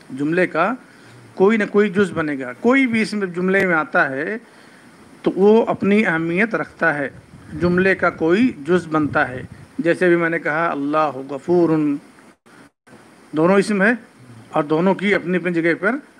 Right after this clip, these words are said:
अहमियत है। अल्लाह मुब्तदा और गफूरुन खबर, है ना? तो जब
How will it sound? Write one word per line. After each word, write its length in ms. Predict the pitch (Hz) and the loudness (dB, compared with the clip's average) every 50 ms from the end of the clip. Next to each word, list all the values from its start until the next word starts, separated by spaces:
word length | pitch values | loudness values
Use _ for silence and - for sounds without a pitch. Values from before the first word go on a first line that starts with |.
| - | -10
अहमियत 440 | - 143 147 151 160 175 180 170 143 | -6 -4 -2 0 0 2 0 0 0
है। 160 | 165 190 214 220 - - - - - - - - - | -2 -4 -4 -6 -12 -20 -20 -20 -20 -20 -14 -6 -2
अल्लाह 360 | 170 170 165 165 160 147 160 | 0 2 2 2 0 0 -2
मुब्तदा 680 | 151 175 208 - - 170 147 151 151 160 190 240 330 - - - - - _ _ _ - | -4 -4 -4 -2 -2 -2 0 0 0 2 0 0 -2 -6 -12 -20 -20 -20 _ _ _ -2
और 160 | - 165 165 | 0 2 2
गफूरुन 500 | 160 165 131 - 175 175 185 226 269 254 - - - _ _ - - - - - | 2 0 0 0 2 2 4 4 2 0 -2 -6 -18 _ _ -20 -20 -20 -10 -4
खबर, 280 | - 180 190 240 269 254 - - - - - - - - - - - - - - - - - - - - - - - - - - - - - - - | -2 -2 0 0 -2 -6 -8 -16 -20 -20 -20 -20 -20 -20 -20 -20 -20 -20 -20 -20 -20 -20 -20 -20 -20 -20 -20 -20 -20 -20 -20 -20 -20 -20 -16 -8 -4
है 60 | 165 | -2
ना? 160 | 196 262 294 240 - - - - - - - - - - - - - - - - - - - | -2 -2 -2 -6 -10 -16 -20 -20 -20 -20 -20 -20 -20 -20 -20 -20 -20 -20 -20 -20 -20 -8 -2
तो 80 | 185 175 | -2 0
जब 380 | 170 202 220 233 247 247 190 | 2 0 0 0 -2 -6 -8